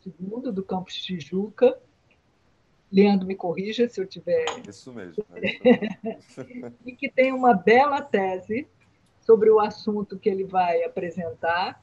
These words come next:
Speaker 1: Foi premiada, a tese dele foi premiada pela ampu, pela Associação Nacional de História, e recentemente publicada em livro.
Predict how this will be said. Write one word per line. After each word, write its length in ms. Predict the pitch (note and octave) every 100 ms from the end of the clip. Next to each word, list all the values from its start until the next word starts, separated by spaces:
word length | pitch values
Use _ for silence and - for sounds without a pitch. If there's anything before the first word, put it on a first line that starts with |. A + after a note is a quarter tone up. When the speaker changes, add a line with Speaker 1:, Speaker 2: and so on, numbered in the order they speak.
| _
Speaker 1:
Foi 120 | - F#3+
premiada, 840 | G3 G3+ F#3+ F#3+ F3+ F3 E3 D3+ - _ _ _ _ _
a 120 | E3+
tese 400 | F3 F3+ F3 F3
dele 260 | - F3+ F3+
foi 140 | F#3 F3
premiada 680 | F#3 F3+ F3 F3 E3+ - E3
pela 300 | - E3+ E3
ampu, 440 | - G3 A3+ E4+ _ _ -
pela 160 | -
Associação 640 | A4+ - - E3 - - -
Nacional 500 | - - E3 - D#3
de 100 | -
História, 640 | - - E3 F3+ A3 C4+ - _ _ _ _ _ _ _ _
e 360 | G#3 A#3+ C4+ -
recentemente 1040 | G3 B3+ C4 C4 C4 - A#3 G3 G3+ G#3+ -
publicada 640 | - G#3+ G3+ G#3 F3 F3 F#3
em 140 | G#3
livro. 420 | D#3 - - -